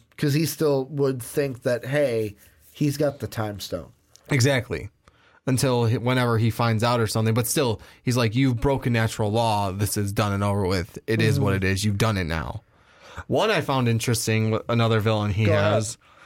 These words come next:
Speaker 2: um, and not that they would do it, but it would, Dracula is one of his v-, villains.
Speaker 1: Yes. People,
Speaker 2: And that would introduce
Speaker 1: people thought
Speaker 2: Blade.
Speaker 1: about that. Yes, it would. 'Cause they do wanna do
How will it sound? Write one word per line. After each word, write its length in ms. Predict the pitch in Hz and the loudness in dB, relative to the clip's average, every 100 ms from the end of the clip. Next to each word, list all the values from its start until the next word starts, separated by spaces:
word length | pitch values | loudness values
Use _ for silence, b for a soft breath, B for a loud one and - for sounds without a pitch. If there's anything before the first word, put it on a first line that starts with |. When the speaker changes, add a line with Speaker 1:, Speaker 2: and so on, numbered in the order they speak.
| B B - | B B -4
Speaker 2:
um, 460 | 120 117 110 107 113 | 0 2 2 0 -2
and 160 | 131 127 | 0 0
not 200 | 123 123 | 0 0
that 120 | 113 | 0
they 100 | 117 | 2
would 220 | 113 101 | 0 0
do 240 | 147 160 | 0 2
it, 240 | 135 117 - | 2 0 0
but 120 | 120 | 0
it 60 | 113 | 0
would, 280 | 139 131 117 - _ B B B _ 120 | 0 0 -4 -16 _ B B B _ 0
Dracula 540 | 156 180 - 113 98 | 2 2 0 0 0
is 120 | 101 | 0
one 140 | 113 110 | 2 2
of 80 | |
his 240 | 104 101 101 | 0 -2 -4
v-, 120 | 110 - | -6 -4
villains. 600 | 117 110 92 71 107 - | 0 0 0 -4 -8 -6
Speaker 1:
Yes. 540 | 170 156 127 113 - - | -2 0 0 -4 -10 -6
People, 180 | 165 143 | -2 0
Speaker 2:
And 80 | 123 | 2
that 160 | 127 | 2
would 100 | 117 | 2
introduce 380 | 117 127 127 120 | 2 0 0 0
Speaker 1:
people 160 | 131 117 | 0 0
thought 220 | 156 147 | 0 2
Speaker 2:
Blade. 340 | 127 123 101 | 2 2 0
Speaker 1:
about 180 | 92 113 | -2 -4
that. 60 | 101 _ _ 156 | -8 _ _ -2
Yes, 420 | 160 151 120 - | 0 0 -2 -6
it 80 | 127 | -2
would. 280 | 135 135 135 | 0 -2 -2
'Cause 100 | 151 | 0
they 120 | 156 | 0
do 220 | 147 185 | 0 -2
wanna 260 | 185 170 151 | -2 -2 -2
do 440 | 143 156 151 143 | 0 0 2 0